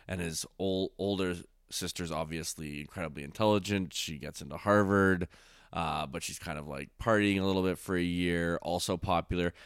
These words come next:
And it seems like Donnie has a few friends, but he's not really that popular, and he, and he does kinda get bullied at school. But he's also got, like,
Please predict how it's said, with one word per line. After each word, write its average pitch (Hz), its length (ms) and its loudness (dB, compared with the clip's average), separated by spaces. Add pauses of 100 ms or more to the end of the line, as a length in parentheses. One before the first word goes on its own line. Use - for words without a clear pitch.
And 107 100 2
it 110 80 2
seems 175 300 0
like 127 240 2
Donnie 117 300 4
has 107 200 2
a 92 80 -4
few 117 240 0
friends, 135 380 4
but 107 160 0
he's 87 320 -2
not 131 240 2
really 113 180 0
that 67 240 -10
popular, - 600 -4
and - 100 -12
he, 78 140 -10 (240)
and 104 100 -4
he 98 60 0
does 98 200 -2
kinda 92 280 -2
get 80 200 -4
bullied 85 300 0
at 73 80 -6
school. 117 420 6 (380)
But 123 80 6
he's 127 160 6
also 175 300 2
got, 120 200 2
like, 98 200 -6